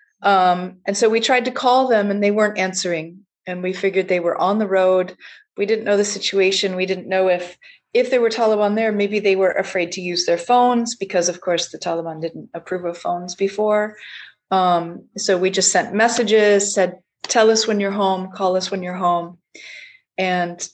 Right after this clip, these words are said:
it was much later in the day that we finally heard from them. And it turns out one of the teachers,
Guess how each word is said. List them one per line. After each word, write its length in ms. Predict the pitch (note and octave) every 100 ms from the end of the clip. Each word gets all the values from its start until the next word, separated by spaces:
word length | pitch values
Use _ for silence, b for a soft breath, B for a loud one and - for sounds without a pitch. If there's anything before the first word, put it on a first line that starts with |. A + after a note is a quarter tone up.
| -
it 60 |
was 160 | F#3 F#3
much 360 | G#3+ A3 - -
later 300 | G3+ F#3+ F3+
in 120 | F3
the 80 | F3
day 320 | F3+ F3 F3
that 120 | F3+
we 100 | F3
finally 360 | F3 F3 E3 F3
heard 280 | B3+ B3+
from 200 | G3+ F3+ E3+
them. 320 | E3 F3+ _ _ b b b _ -
And 120 | F#3
it 140 | E3+
turns 340 | - A3 G#3 G3+
out 420 | A3 G#3+ F3+ -
one 220 | A3 A3+
of 100 | A3
the 60 | G3
teachers, 760 | - F#3+ F#3+ F#3 F3+ F3 -